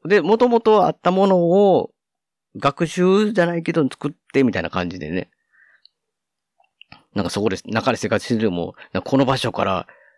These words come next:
服が出てくるんだって、服がポコンポコンポコンずつできたりとかして、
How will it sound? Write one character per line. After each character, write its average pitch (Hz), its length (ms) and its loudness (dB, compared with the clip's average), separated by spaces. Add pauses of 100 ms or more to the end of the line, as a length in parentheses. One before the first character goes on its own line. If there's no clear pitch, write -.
服 175 280 -4
が 135 100 0
出 123 100 -4
て 139 60 -2
く 143 100 -4
る 135 80 0
ん 123 40 2
だ 101 80 -4
っ 87 40 -8
て、 - 140 -6
服 175 260 -4
が 113 80 -2
ポ 110 140 -6
コ 151 80 0
ン - 20 -4
ポ 92 100 -4
コ 87 60 -6
ン - 20 -10
ポ 120 120 0
コ 143 80 4
ン - 100 4 (260)
ず 131 140 -6
つ 113 120 -4
で 98 100 0
き - 80 -6
た 101 80 0
り 90 80 -4
と - 80 -10
か - 60 -8
し - 40 -14
て、 - 160 -4